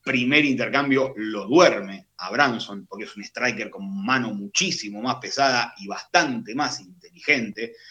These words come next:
Si bien Branson le puede enredar la pelea, yo creo que donde Branson va dos minutos,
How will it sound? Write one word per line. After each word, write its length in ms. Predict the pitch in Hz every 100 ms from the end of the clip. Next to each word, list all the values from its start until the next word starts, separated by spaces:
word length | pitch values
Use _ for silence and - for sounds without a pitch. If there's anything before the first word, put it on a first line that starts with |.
| -
Si 140 | - 139
bien 200 | 170 156
Branson 400 | 175 170 127 117
le 80 | 117
puede 340 | 175 170 131
enredar 480 | 123 127 131 147 147
la 160 | 135
pelea, 460 | 123 127 156 160 156 - _ _ _ _ -
yo 160 | 147
creo 160 | 156 147
que 120 | 135
donde 320 | 123 120 120
Branson 500 | 131 165 165 131 127
va 240 | 131 104 - 107
dos 260 | 185 180
minutos, 460 | 139 135 139 113